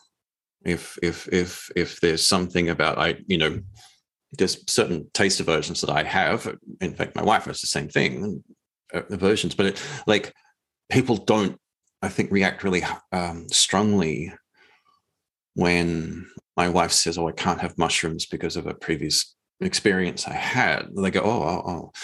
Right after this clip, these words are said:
But if she says, "I can't have that 'cause I'm celiac,"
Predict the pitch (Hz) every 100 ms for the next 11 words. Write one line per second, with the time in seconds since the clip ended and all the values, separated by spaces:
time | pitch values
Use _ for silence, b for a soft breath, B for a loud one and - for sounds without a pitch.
0 | B 117 104 - 104 98 - - - 101
1 | 95 82 78 - - - _ _ - 90
2 | - 98 95 95 90 85 78 92 90 80
3 | 80 - 139 107 76 - - -